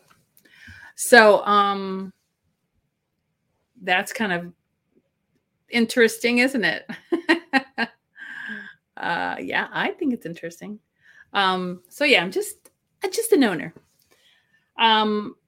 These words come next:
so that's why going forward, I'm gonna even know even more information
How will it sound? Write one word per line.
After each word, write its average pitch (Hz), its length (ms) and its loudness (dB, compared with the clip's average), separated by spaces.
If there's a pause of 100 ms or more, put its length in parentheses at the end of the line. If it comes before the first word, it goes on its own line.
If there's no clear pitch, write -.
(100)
so 220 260 2
that's 214 240 2
why 185 420 0 (420)
going 247 260 2
forward, 220 280 2
I'm 196 140 -2
gonna 185 200 -4
even 185 260 -4
know 180 320 -4
even 180 200 -6
more 254 380 2
information 170 760 -8